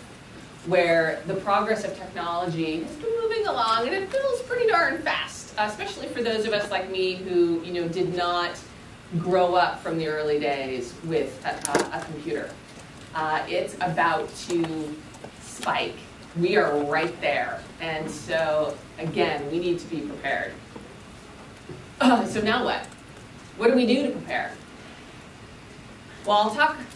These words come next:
briefly about eight tips for creating A I experiences. A I experiences that fundamentally help all of us, businesses, society, humans, the world.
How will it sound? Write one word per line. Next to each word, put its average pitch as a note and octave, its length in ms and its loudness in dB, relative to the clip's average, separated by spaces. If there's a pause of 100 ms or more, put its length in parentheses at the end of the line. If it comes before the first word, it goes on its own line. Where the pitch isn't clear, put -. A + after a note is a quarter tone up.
(100)
briefly A3+ 340 0
about F3+ 320 2
eight G#3+ 180 4
tips - 420 -4 (160)
for F3+ 460 4
creating F#3+ 420 2
A F3 100 0
I D#3+ 220 2
experiences. C#3+ 920 -8
A G#3 140 6
I G3+ 180 4
experiences F3 1120 -2 (460)
that F3 480 4 (240)
fundamentally F3+ 960 2 (140)
help E3+ 260 0
all F3 220 4
of F3 80 2
us, - 300 -4
businesses, F3 760 -2
society, D#3+ 960 0 (160)
humans, D3+ 800 -4
the D#3+ 60 -4
world. - 440 -2